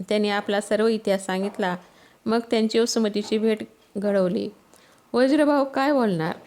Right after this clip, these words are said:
ते फारच लज्जित झाले होते. पश्चातापाच्या अग्नीत जळत होते. ते मान खाली घालून रडू लागले. "मी हा काय अनर्थ केला? माझ्यासारख्या अन्यायी मनुष्य या भूतलावर शोधूनही सापडणारा नाही. मी कर्तव्यात चुकलो,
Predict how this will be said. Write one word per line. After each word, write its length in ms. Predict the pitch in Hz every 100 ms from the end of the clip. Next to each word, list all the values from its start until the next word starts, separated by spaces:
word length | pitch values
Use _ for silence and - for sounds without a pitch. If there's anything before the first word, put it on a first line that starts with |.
| - 190
ते 100 | 226
फारच 380 | 226 233 233 247
लज्जित 300 | 233 208 196
झाले 260 | 196 208 180
होते. 400 | 185 185 180 220 - -
पश्चातापाच्या 720 | 208 214 220 214 208 196 202
अग्नीत 240 | 185 190 190
जळत 240 | 196 196 196
होते. 360 | 180 175 170 - - - - _ -
ते 60 |
मान 280 | 220 220 233 226
खाली 220 | 220 208
घालून 320 | 202 208 214 208
रडू 240 | 202 190
लागले. 380 | 185 175 170 170 - _ - - _ -
"मी 200 | 226 247
हा 220 | 233 233
काय 340 | 233 233 240
अनर्थ 400 | 226 208 196 190 196
केला? 300 | 196 180 170 - - -
माझ्यासारख्या 760 | 202 208 208 254 240 214 - -
अन्यायी 320 | 208 202 196 220
मनुष्य 600 | 220 196 185 - 185 165 - - _ _ -
या 380 | 208 202 190 190 -
भूतलावर 560 | 196 214 226 190 185 196
शोधूनही 460 | - 190 196 214 233
सापडणारा 600 | 214 190 180 175 170 170
नाही. 440 | 180 185 175 190 - - - - - -
मी 140 | 220
कर्तव्यात 520 | 220 226 214 220 220 233
चुकलो, 520 | - 208 202 180